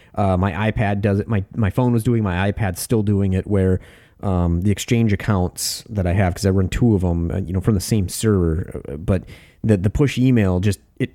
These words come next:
it never comes. After a while, it just stops working. It's like the device goes to sleep. I, we've seen this in the past. Years ago, this happened, and, and it just doesn't wake up. And then you have to, once you launch Mail or once you launch into something that kinda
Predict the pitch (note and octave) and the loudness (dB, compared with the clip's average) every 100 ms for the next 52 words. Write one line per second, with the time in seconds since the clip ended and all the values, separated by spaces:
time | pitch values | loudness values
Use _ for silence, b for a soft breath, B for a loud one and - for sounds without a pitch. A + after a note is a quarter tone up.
0 | - A#2+ A#2+ F#2 - G3 E2+ C2 G2+ F#2 | -6 -4 -2 0 0 0 -2 -6 -2 0
1 | G#2 G2 A2 A2+ F2 F2 - G2+ G#2 - | 2 2 2 0 -2 -4 -6 -4 -4 -2
2 | F#2+ - G2+ G2 G2 F2 E2+ F#2 F2 F#2+ | -4 -2 0 0 -2 -4 -2 -2 0 0
3 | F#2 - F2+ - - G#2 F#2 F2+ G#2 G2 | 0 0 -2 -4 0 0 2 -2 -2 -4
4 | - F#3+ D#3+ B2 A2+ - G#2+ - - A2+ | 0 2 2 2 0 0 -2 -2 -2 0
5 | D#3 D#3+ B2+ G#2 F#2+ G2 F#2+ F2+ F2 E2 | 2 2 4 2 2 0 -2 -4 -4 -4
6 | F#2+ G2 G2 G2+ G2+ A2 G2 G#2 G2 G2 | -2 -2 -4 -4 -2 0 0 0 0 0
7 | G2+ - G#2 E2+ G#2+ F#2+ F#2 F#2 G2 - | 0 0 -2 -2 -4 -4 -2 0 -2 -2
8 | D#2+ A#2+ A#2+ G2 G#2 A2 G2 A2 G#2 G#2 | 0 0 2 2 2 0 0 0 2 2
9 | G#2+ F#2 E2+ G2 G2 G2 F#2+ G2 F#2 G#2 | 2 2 0 -2 -2 -2 0 0 -2 -4
10 | F2 G2 G#2 F#2 - G2 | -4 -4 -4 -4 -2 -4